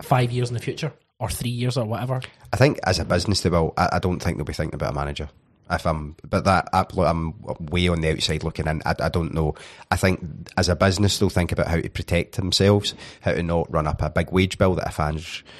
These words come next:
Speaker 2: was to leave, that they would be saddled with if they didn't get Champions League football. We plan for all those things, and we're very risk averse. I, I don't. If you were to speak to the, the board at the moment, I don't think they would have a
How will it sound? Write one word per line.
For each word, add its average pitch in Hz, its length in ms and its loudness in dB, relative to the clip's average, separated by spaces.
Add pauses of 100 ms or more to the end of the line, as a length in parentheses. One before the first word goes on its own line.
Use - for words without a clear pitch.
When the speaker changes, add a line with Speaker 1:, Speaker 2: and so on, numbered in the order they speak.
(300)
Speaker 2:
was - 100 -6
to 85 120 -4
leave, 98 360 4
that - 140 -2
they 82 80 -2
would 76 120 -4
be - 80 -6
saddled 95 420 2
with 98 220 4
if - 120 -4
they 80 80 -4
didn't 73 180 -2
get 80 140 -8
Champions 80 340 -2
League 82 120 -6
football. 107 460 4 (140)
We - 80 -4
plan 104 240 4
for 98 160 0
all 87 160 2
those 87 260 -2
things, 87 380 -2
and 80 180 -2
we're 82 60 0
very 80 240 0
risk 82 280 0
averse. 107 360 4 (400)
I, 82 140 4
I 87 80 2
don't. 80 260 0 (240)
If - 160 -4
you 80 60 -2
were - 60 -4
to - 40 -4
speak - 240 -4
to 78 140 -4
the, 73 260 -2 (160)
the 82 80 -10
board 76 300 -6
at - 60 -6
the 69 60 -8
moment, 76 240 -4
I 71 60 0
don't 73 180 -6
think 78 200 -4
they 73 60 -4
would 73 100 -6
have 80 180 2
a 76 100 0